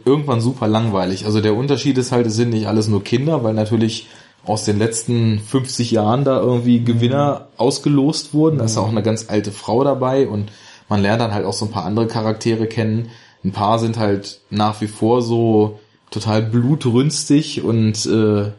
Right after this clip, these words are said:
Speaker 1: wollen unbedingt das Ding wieder gewinnen, die halt schon früher so die Trainierten waren.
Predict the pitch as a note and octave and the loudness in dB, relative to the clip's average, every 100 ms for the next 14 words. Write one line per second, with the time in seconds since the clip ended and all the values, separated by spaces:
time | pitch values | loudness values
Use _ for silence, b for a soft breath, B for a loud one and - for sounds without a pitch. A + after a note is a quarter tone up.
0 | - G2+ A2 A2+ B2 B2 A#2 A#2 A2+ - | -10 -2 0 2 2 2 2 0 -2 -4
1 | A2+ - A#2 A2 A#2 C#3+ C3+ A#2+ B2+ C#3 | -4 -2 -2 0 0 2 0 0 2 2
2 | C#3+ A#2 G#2 G2+ G#2+ G#2 - B2+ C3 B2 | 0 0 0 -2 -4 -4 0 2 4 2
3 | A#2+ A#2+ - B2+ C3 C3 B2+ B2+ B2+ | -2 -4 -4 2 2 0 -2 -2 -2